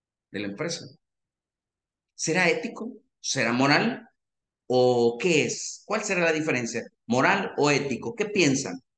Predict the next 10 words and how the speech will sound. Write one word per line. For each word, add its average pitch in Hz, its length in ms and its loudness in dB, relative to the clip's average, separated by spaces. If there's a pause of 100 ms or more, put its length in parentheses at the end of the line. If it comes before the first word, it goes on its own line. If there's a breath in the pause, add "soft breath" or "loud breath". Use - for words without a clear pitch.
(680)
¿Cuál 190 220 0
será? 131 540 0 (380)
Y 120 120 0
me 117 160 2
quedo 156 260 6
ahí 170 280 2
para 147 240 0
que 127 120 -4
ustedes 143 420 -2
puedan 147 420 -2